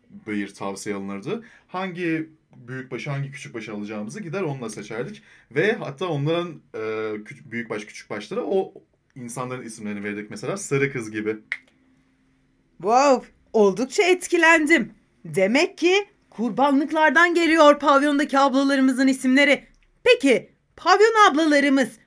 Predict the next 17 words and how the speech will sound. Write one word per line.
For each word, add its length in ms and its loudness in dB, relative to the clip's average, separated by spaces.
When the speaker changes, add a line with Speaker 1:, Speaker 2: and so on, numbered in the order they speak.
Speaker 2:
büyükbaş 600 2
ve 80 4
küçükbaş 440 2
seçimlerinde 840 2
nasıldı? 880 2
Yani 540 4
başarılı 520 4
bir 120 8
şekilde 640 2
büyükbaş 760 4
ve 180 -6
küçükbaş 640 0
seçebiliyorlar 840 6
mı? 180 2
Benim 280 0
bildiğim 340 0
kadarıyla 760 2